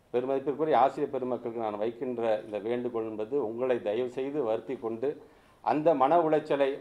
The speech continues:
மாண்புமிகு தமிழ்நாட்டு முதலமைச்சராக இருந்தாலும் சரி, பள்ளிக்கல்வித்துறை சார்ந்திருக்கின்ற எங்களுக்கும் வழங்காமல், நீங்கள் உங்களுடைய பணியை செய்யுங்கள். உங்களுக்கானது என்ன என்பதை பார்த்து பார்த்து செய்வதற்கு நம்முடைய தமிழ்நாட்டு முதலமைச்சர் இருக்கின்றார் என்கிற நம்பிக்கையில்,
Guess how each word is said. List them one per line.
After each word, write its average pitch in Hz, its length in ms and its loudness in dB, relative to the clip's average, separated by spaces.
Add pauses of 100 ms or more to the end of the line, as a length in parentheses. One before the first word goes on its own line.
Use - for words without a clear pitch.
மாண்புமிகு 127 340 2
தமிழ்நாட்டு 131 440 0
முதலமைச்சராக 113 640 0
இருந்தாலும் 107 340 -2
சரி, 120 180 -8
பள்ளிக்கல்வித்துறை 117 800 -4
சார்ந்திருக்கின்ற 107 440 -6
எங்களுக்கும் 117 500 -6
வழங்காமல், 110 560 -2 (460)
நீங்கள் 131 260 0
உங்களுடைய 117 320 2
பணியை 139 300 0
செய்யுங்கள். 117 520 -4 (420)
உங்களுக்கானது 147 800 4
என்ன 151 320 2
என்பதை 127 600 0
பார்த்து 135 320 4
பார்த்து 131 320 0
செய்வதற்கு 123 640 -2
நம்முடைய 110 320 -4
தமிழ்நாட்டு 127 420 -2
முதலமைச்சர் 117 600 -4
இருக்கின்றார் 123 440 -2
என்கிற 110 220 -2
நம்பிக்கையில், 107 720 -8